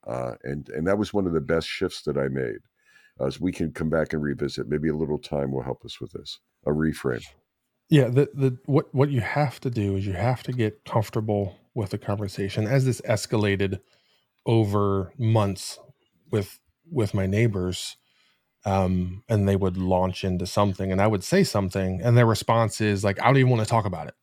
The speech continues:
Speaker 2: They're like, "Well, how do we, how do we resolve this?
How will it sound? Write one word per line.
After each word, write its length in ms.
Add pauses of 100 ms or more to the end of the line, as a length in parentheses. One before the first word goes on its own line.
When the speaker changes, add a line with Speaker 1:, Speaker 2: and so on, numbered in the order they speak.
(840)
Speaker 2:
They're 100
like, 140
"Well, 220 (280)
how 200
do 80
we, 380
how 140
do 100
we 120
resolve 580
this? 480